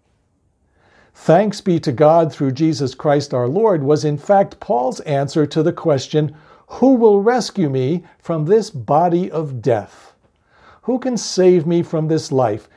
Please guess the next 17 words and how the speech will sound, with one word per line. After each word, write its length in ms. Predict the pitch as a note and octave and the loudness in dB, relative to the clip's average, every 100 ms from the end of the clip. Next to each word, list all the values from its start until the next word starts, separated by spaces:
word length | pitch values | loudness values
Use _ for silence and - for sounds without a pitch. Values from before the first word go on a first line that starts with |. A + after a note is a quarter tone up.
| _ | _
in 140 | - D#3 | -4 -2
which 180 | E3 D#3+ | -2 0
neither 460 | D#3+ F3+ D#3+ B2+ - - | 2 4 4 2 -4 -10
knowledge 580 | D3 C#3 D3 F3+ F3 - | -2 2 4 4 2 -2
of 180 | D#3 C3+ | -6 -2
what's 280 | E3 E3 | -2 -2
right 360 | D#3+ E3 G3 A#3 - _ _ | 0 2 2 -2 -14 _ _
nor 180 | D#3+ E3+ | -2 0
even 280 | G3+ F#3 D#3+ | 0 -2 0
the 100 | C#3 | 0
will 440 | C3 F#3 G3+ G#3 - | 4 4 6 4 0
and 180 | C#3+ | -4
the 80 | D3 | -4
intent 480 | C#3+ D3 - F3+ F3 | -4 -6 -4 -4 -4
to 80 | F3 | -6
do 340 | C3 C4 C4+ | -6 -6 -2
it 200 | D3 - | -4 -4